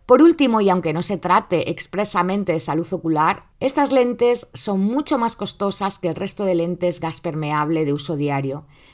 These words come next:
tanto por el material que están hechas como por su geometría.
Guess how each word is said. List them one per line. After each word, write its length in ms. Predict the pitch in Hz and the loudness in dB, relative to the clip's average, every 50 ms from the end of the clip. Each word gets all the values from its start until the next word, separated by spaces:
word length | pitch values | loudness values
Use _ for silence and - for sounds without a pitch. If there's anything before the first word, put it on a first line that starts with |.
| _ _ - | _ _ -2
tanto 520 | - 175 180 170 - - 175 165 165 165 156 | 0 0 2 2 2 2 2 4 4 2 0
por 140 | 180 170 | 0 0
el 120 | 156 165 165 | 0 0 0
material 420 | 165 160 151 165 160 175 175 185 | -2 -2 -2 -2 -2 0 0 0
que 80 | - 185 | -2 -4
están 240 | - - 175 190 226 | -6 -6 -4 -4 -4
hechas 340 | 262 254 - 294 285 277 | -4 -4 -2 -4 -4 -4
como 240 | - - 190 180 175 | -4 -4 -4 -4 -2
por 160 | - 165 160 | -2 -4 -6
su 140 | - - 156 | -6 -6 -8
geometría. 760 | - - 156 147 147 143 139 - 156 151 143 135 135 143 | -6 -6 -6 -4 -4 -4 -4 -4 -2 -2 -2 -4 -4 -8